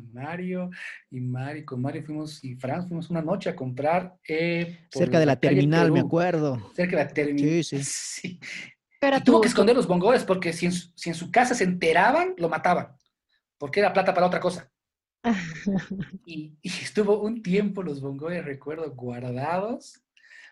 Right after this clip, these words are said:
Speaker 1: para que no se enteren. Y ahí comenzamos, o sea,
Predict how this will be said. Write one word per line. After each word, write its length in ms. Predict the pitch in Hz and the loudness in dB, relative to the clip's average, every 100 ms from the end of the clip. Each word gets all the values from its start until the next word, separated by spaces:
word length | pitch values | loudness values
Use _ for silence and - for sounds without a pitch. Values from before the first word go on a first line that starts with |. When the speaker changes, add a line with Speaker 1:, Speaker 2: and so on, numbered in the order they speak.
| _ _ | _ _
Speaker 1:
para 300 | 135 127 127 | -10 -8 -8
que 80 | 127 | -8
no 140 | 127 151 | -8 -8
se 140 | 135 | -10
enteren. 480 | 131 151 165 180 180 - - _ _ - | -10 -8 -6 -4 -6 -10 -20 _ _ -18
Y 520 | 151 151 147 147 139 - _ - | -12 -10 -10 -12 -14 -20 _ -10
ahí 160 | 190 214 | -8 -4
comenzamos, 680 | 240 233 180 190 185 180 - | -2 -2 -4 -4 -6 -8 -12
o 80 | |
sea, 240 | - 175 | -10 -10